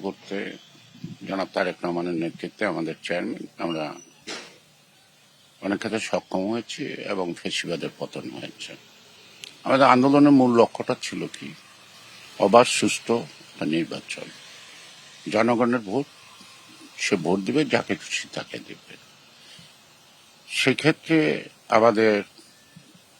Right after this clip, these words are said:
প্রথমত হলো যে জনগণের যদি আমরা রায় পাই, রায় পাইলে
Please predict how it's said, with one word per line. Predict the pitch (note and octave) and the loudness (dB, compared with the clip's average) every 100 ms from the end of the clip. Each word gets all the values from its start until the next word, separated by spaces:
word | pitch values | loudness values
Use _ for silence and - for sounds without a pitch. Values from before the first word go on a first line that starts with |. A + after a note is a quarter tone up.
| - - - A#3 - _ - | -20 -18 -16 -18 -20 _ -4
প্রথমত | G#2+ A#2 C#3 C3+ | -2 4 2 4
হলো | D3 D3 C#3 | 2 2 2
যে | G#2 | 4
জনগণের | A2 G#2+ G2+ G2+ F2+ | 4 4 4 2 0
যদি | F#2+ G2+ | 0 0
আমরা | F#2 D#2+ | 0 -2
রায় | - F2 - | 0 0 0
পাই, | B2+ C3+ - - _ _ - - - - - - | -4 -6 -10 -20 _ _ -20 -20 -20 -20 -20 0
রায় | G2 G2+ - | 2 2 4
পাইলে | G#2 G2+ | 2 2